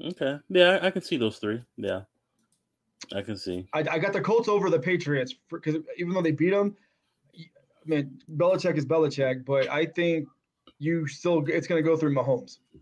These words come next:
Speaker 1: Yeah, that's true. And Kansas City's playing better at the right time, too.
Speaker 2: But the
Speaker 1: Yeah.
Speaker 2: Chargers did prove that the fucking, I mean, the Chargers can beat 'em. Chargers are a good team, I, but their defense is weak.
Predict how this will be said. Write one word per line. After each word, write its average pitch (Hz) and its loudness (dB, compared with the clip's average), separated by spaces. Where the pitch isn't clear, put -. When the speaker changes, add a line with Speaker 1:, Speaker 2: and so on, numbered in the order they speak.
Speaker 1:
Yeah, 95 2
that's 101 -2
true. 92 -2
And 113 0
Kansas 135 0
City's 120 0
playing 113 -2
better 110 2
at 101 -2
the 98 -4
right 98 -2
time, 101 -4
too. 90 -4
Speaker 2:
But 147 -2
the 175 -2
Speaker 1:
Yeah. 156 -4
Speaker 2:
Chargers 208 0
did 196 2
prove 190 2
that 156 0
the 151 2
fucking, 156 0
I 165 -6
mean, 156 2
the 156 0
Chargers 254 2
can 175 0
beat 185 2
'em. 135 2
Chargers 277 2
are 240 4
a 175 0
good 185 2
team, 170 0
I, 151 -2
but 151 -4
their 151 2
defense 196 -2
is 143 -6
weak. 156 -2